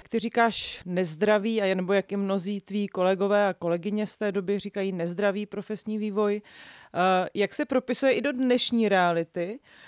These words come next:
Devadesátky jsou takový hodně oblíbený téma, hodně se na ně teďka začalo vzpomínat. A tak, eh, souvisí nějak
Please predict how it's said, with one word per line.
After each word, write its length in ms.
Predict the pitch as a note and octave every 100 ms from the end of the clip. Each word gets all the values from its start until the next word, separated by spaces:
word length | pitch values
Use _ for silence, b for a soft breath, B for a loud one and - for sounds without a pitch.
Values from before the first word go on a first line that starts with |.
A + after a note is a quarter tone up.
| B G3+
Devadesátky 680 | F#3 G3+ G#3 A3+ A3 -
jsou 180 | A#3 B3
takový 420 | A3+ A3 A#3 A3+
hodně 260 | A3+ A3+ B3
oblíbený 540 | E3+ E3 G3 A3 A#3 A3+
téma, 340 | A#3+ A3+ A#3
hodně 320 | G#3+ F#3 G3+
se 120 | -
na 80 | G#3+
ně 60 | G#3
teďka 260 | G3+ - A3+
začalo 280 | G3+ -
vzpomínat. 760 | F#3+ - F3 G3 G#3 G#3 G#3 -
A 420 | F#3+ F#3 F#3 G3 B B B B B
tak, 300 | - A3 -
eh, 60 | G#3+ G3+ F#3+ - _ _
souvisí 500 | - - G#3+ C4+ -
nějak 340 | D#4+ C4+ A#3+